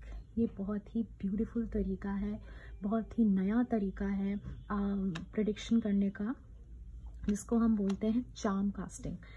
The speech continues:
तो charms क्या होते हैं? छोटी-छोटी चीज़ों से आप अपने charms बना सकते हैं, अपनी चीज़ों को, अ,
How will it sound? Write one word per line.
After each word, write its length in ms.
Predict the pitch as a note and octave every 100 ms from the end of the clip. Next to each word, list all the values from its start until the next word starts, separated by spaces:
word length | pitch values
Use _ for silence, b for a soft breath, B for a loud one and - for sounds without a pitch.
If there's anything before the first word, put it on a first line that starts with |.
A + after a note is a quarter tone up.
| B B
तो 140 | - B3
charms 500 | - B3 A3 A#3+ A#3+
क्या 200 | - G#3
होते 360 | F#3+ E3+ -
हैं? 420 | F3+ F3 F3+ F3+
छोटी-छोटी 520 | - A#3+ B3 - - B3
चीज़ों 400 | - A3+ G#3+ A3
से 180 | -
आप 220 | A3 G#3 G#3
अपने 240 | - A3
charms 560 | G3+ - G3 G3 - G3
बना 180 | F#3+
सकते 380 | F#3 - - -
हैं, 300 | F#3+ G3 A#3 B B B -
अपनी 260 | G3 A#3
चीज़ों 380 | A3 G#3+ G#3 G#3+
को, 320 | G#3 A3 A3+
अ, 340 | - F#3 F#3